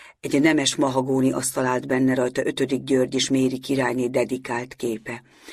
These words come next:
A kandalló párkányon Lawrence festményének egy másolata állt. Campbell, mint Hamlet.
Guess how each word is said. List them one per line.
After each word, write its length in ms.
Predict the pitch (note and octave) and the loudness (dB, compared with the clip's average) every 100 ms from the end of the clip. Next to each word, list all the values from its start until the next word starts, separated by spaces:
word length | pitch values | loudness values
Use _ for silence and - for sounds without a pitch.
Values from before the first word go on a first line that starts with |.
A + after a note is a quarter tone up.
| - - | -16 -8
A 120 | B2+ | -4
kandalló 460 | C3 D3+ C#3+ C3+ C#3 | 2 2 4 4 2
párkányon 580 | C3 C3 C3+ C3+ C3 B2+ | 2 -2 0 0 2 2
Lawrence 460 | B2+ B2+ B2 A#2+ | 2 2 0 -2
festményének 640 | B2+ B2+ - B2 B2+ B2 | -2 -2 0 0 0 -2
egy 120 | B2+ B2+ | 0 0
másolata 580 | B2+ B2+ C3 B2 B2+ | 0 0 0 -2 -2
állt. 300 | C3 C3+ - - - - - - - | -2 -2 -4 -10 -12 -12 -12 -14 -2
Campbell, 640 | E3+ F#3+ G#3+ G#3 G3+ G3 | 2 4 4 4 2 2
mint 300 | F#3+ D#3 D3+ | 4 4 4
Hamlet. 640 | - - - - - - | -2 -10 -8 -8 -10 -12